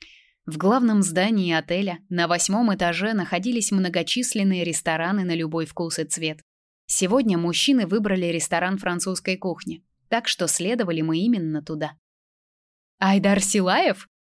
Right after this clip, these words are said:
Милая девушка при входе улыбнулась нам и указала, чтобы мы шли за ней. «Ваши друзья уже ожидают вас?» Мы подошли не сильно позднее остальных.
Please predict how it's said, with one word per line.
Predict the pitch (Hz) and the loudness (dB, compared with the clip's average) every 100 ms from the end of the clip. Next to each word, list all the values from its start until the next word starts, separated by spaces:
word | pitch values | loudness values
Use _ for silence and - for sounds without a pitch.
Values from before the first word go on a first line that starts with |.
| _ _ _ | _ _ _
Милая | 208 208 196 185 | 6 6 6 4
девушка | 175 196 233 208 - | 2 0 0 0 -2
при | 190 180 | 0 -2
входе | - 214 208 | 0 0 2
улыбнулась | 175 180 170 170 190 240 180 - | 0 -2 -2 -2 -2 -2 -2 -2
нам | 165 160 | 0 0
и | 170 | -2
указала, | 170 165 165 196 240 | 0 0 0 0 0
чтобы | 190 - 175 175 | -2 -2 -2 0
мы | 170 | -2
шли | - 175 220 | -2 -4 -4
за | 190 165 | -4 -4
ней. | 165 160 - _ _ _ _ | -4 -6 -10 _ _ _ _
«Ваши | 196 196 196 214 | 0 2 4 2
друзья | 202 208 180 190 196 | 2 2 4 2 2
уже | 208 202 | 2 2
ожидают | 196 180 170 180 294 196 | 2 2 2 2 2 2
вас?» | 170 156 - - _ _ _ _ _ _ _ _ _ _ | -2 -2 -8 -12 _ _ _ _ _ _ _ _ _ _
Мы | 180 254 | 2 4
подошли | 226 196 180 220 247 | 4 2 0 2 4
не | 208 | 4
сильно | - - 247 233 196 | 2 0 0 0 0
позднее | 175 156 165 170 165 | 0 0 -2 0 -2
остальных. | 160 - 156 156 151 - | -2 -4 -2 -2 -4 -6